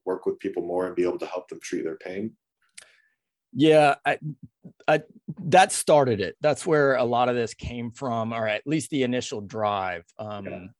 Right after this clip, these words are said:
Speaker 2: uh, but I'm, I'm a bit of a rebel, so I didn't get into this in the traditional route. Uh,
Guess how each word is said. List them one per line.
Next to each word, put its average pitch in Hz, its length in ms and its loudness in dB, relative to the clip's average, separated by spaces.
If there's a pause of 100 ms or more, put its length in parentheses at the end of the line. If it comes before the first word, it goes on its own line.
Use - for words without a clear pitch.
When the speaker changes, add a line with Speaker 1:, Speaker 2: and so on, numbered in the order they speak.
(140)
Speaker 2:
uh, 113 140 -6
but 113 400 -2
I'm, 123 360 -2
I'm 131 140 -2
a 117 60 -4
bit 123 160 0
of 120 80 2
a 110 80 -4
rebel, 107 380 -2
so - 140 -10
I 117 100 -8
didn't 113 280 -6
get 117 140 -6
into 113 240 -4
this 107 240 -6
in 107 100 -10
the 107 100 -10
traditional 104 600 -12
route. 104 340 -6
Uh, 101 220 -8